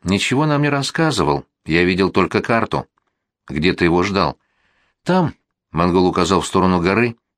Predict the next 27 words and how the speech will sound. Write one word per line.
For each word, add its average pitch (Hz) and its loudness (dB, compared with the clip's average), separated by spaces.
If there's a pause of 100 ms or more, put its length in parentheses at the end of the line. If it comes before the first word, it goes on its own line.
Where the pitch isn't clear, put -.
той 85 2
самой, 95 -2
что - -4
была 85 2
второй 87 0
приметой. 85 -2 (540)
«Уже 151 -2
что-то». 104 0 (480)
Юра 90 2
поглядел 90 0
в - -8
сторону 90 2
второго 87 0
костра, 110 -2 (440)
туда, 92 0
где 85 0
сидел 87 0
его 90 2
отец. 92 -2 (420)
«Далеко 95 0
вы 139 2
ушли?» 76 -2 (800)
«Нет, 185 -2 (300)
километров 113 0
семнадцать 101 0
за 98 0
перевалом». 90 0